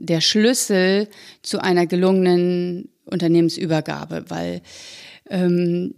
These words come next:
das werde ich anders machen, das weiß ich, als mein Vater. Ähm, die, man, man muss offen darüber sprechen, was man auch erwartet von Nachfolgern. Das hat er mit mir immer getan.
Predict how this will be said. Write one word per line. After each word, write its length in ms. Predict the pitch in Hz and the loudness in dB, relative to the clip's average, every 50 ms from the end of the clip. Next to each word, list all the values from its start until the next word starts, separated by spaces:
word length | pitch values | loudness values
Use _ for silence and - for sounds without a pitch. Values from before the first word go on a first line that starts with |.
| - | -4
das 400 | - 202 202 - - - - - - - | 0 0 2 2 0 0 -2 -8 -8 0
werde 200 | - 202 202 214 | 2 4 4 4
ich 160 | 208 - - | 2 2 2
anders 380 | 214 214 214 208 175 - - | 4 4 4 4 4 4 2
machen, 260 | 160 143 131 - 151 143 | 0 0 0 -2 -6 -6
das 180 | 147 147 - | -6 -4 0
weiß 280 | 185 180 180 175 165 - | 2 2 2 2 0 -4
ich, 160 | 139 - - | -8 -10 -10
als 140 | - - - | -10 -8 -8
mein 120 | 143 139 | -8 -8
Vater. 480 | - - - - - - - - - - | -8 -10 -12 -10 -8 -8 -8 -8 -6 -6
Ähm, 320 | 180 175 170 170 170 165 | -4 -4 -4 -4 -4 -6
die, 120 | - - - | -8 -10 -8
man, 880 | - - - 196 196 - - - - - - - - - 202 202 202 202 - - - - | -4 -2 -2 -2 -2 -6 -10 -14 -18 -18 -14 -8 -4 -2 -2 -2 -2 -4 -10 -16 -10 -2
man 220 | - 233 233 233 | 0 2 4 6
muss 360 | 247 302 320 - - - - _ _ _ _ - - | 6 4 4 2 -4 -8 -14 _ _ _ _ -8 -4
offen 240 | - 240 - - 247 | -2 0 2 2 2
darüber 260 | 240 220 208 196 185 | 2 2 0 0 -2
sprechen, 520 | - - - - 226 240 - 269 247 220 | -2 -4 -4 -4 -4 -2 -2 -2 0 0
was 140 | 208 196 - | 0 -2 -2
man 100 | 202 175 | -2 -2
auch 120 | - 165 | 0 0
erwartet 520 | 185 175 156 165 165 170 202 - 277 262 - | 0 2 2 2 2 2 2 0 -2 -4 -2
von 180 | - 240 233 | -2 0 0
Nachfolgern. 640 | 233 233 233 240 - - - 247 247 254 254 269 240 | 2 0 0 -2 -4 -4 0 2 2 2 2 0 0
Das 160 | 190 175 - | -2 -2 0
hat 160 | 190 202 214 220 | 0 0 0 2
er 140 | 214 202 | 2 2
mit 180 | 196 196 196 - | 2 2 0 0
mir 220 | 202 208 220 202 | 2 2 2 2
immer 200 | 196 185 180 180 | 2 2 2 2
getan. 460 | 170 175 170 - 202 196 196 226 269 | 0 -2 -4 -4 -4 -2 -2 -2 -2